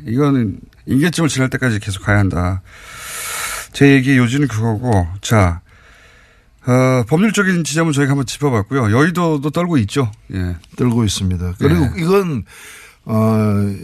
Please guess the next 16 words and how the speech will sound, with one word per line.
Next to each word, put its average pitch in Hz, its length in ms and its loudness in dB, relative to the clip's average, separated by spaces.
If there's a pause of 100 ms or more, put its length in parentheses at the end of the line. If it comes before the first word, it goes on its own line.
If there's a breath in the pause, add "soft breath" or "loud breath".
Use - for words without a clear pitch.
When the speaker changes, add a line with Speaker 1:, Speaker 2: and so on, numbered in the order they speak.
(240)
Speaker 2:
그 110 720 0
위력에 156 400 2
의한 147 340 0
이제 117 260 -6
성폭행 131 460 -8
이거는 113 560 -2
권력이 180 400 2
있는 170 240 -2
곳에는 131 320 -2
권력의 165 420 0
어두운 151 300 -2
그림자예요. 120 760 -4
권력이 160 320 2
있는 170 160 -2
곳에서는 143 440 -2
Speaker 1:
음. 165 160 -2